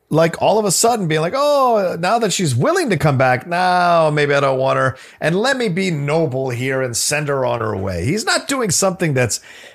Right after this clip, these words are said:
that, I know that maybe they're trying to make him a little bit noble at the end here. It's not noble what he's doing.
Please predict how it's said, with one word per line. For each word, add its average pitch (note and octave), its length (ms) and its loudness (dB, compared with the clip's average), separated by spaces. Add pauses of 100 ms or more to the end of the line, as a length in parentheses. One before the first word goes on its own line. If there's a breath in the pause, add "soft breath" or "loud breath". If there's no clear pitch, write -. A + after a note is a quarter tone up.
(120)
that, E3+ 340 -2
I F3 100 2
know B3 240 2
that E3 180 0
maybe E3+ 220 -2
they're D#3 140 0
trying D#3 260 2
to D3 60 0
make C3+ 200 0
him C3+ 140 0
a A#2 40 2
little A#2+ 200 2
bit A#2 140 -4
noble A#2 260 -2
at G#2 100 -2
the G#2 120 -4
end A2+ 120 -4
here. G#2+ 100 -2
It's - 180 -6
not C4+ 240 -2
noble A#3 320 2
what E3+ 120 0
he's C#3+ 140 0
doing. D#3 320 0